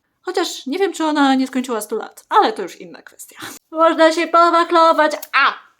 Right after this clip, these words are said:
można jeść nawet na sucho. Makaroni. Tylko dzisiaj do nabycia za jedyne tysiąc cebulionów.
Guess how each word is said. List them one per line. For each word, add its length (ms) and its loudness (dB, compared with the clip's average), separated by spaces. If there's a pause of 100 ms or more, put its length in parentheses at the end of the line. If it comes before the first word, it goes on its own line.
można 300 -6
jeść 380 -4 (400)
nawet 340 2
na 120 0
sucho. 380 -10 (4000)
Makaroni. 800 -2 (1300)
Tylko 300 -10
dzisiaj 460 -6
do 100 -8
nabycia 580 -4 (400)
za 300 2
jedyne 560 0
tysiąc 360 0
cebulionów. 580 -4